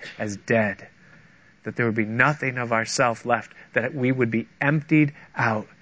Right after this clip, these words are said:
for the sake and the cause of serving him, and that he would make us like Jesus, knowing who we are, and that we would be those that wash feet because of what he has done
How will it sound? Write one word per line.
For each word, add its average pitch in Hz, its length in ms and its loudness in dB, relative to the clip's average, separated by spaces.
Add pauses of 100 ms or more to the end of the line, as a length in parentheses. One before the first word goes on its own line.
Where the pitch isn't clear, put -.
(360)
for 117 120 -6
the 107 120 -8
sake - 500 0 (220)
and 117 120 -6
the 113 40 -4
cause 110 420 0
of 104 100 -8
serving 110 560 0 (160)
him, 101 340 -6 (320)
and 98 100 -8
that 104 60 -8
he 123 100 -2
would 127 160 0
make 123 220 -2
us 123 160 0
like 117 160 0
Jesus, 113 640 -6 (960)
knowing 147 420 4
who 151 140 0
we 143 220 4
are, 107 300 -6 (680)
and 104 80 -12
that 104 80 -12
we 117 120 -2
would 113 100 2
be 117 100 0
those 117 240 -2
that 123 120 -8
wash 117 500 0 (180)
feet - 480 -6 (220)
because 113 280 -10
of 101 100 -10
what 110 200 -2
he 123 260 -6
has 104 220 -12
done 104 280 -8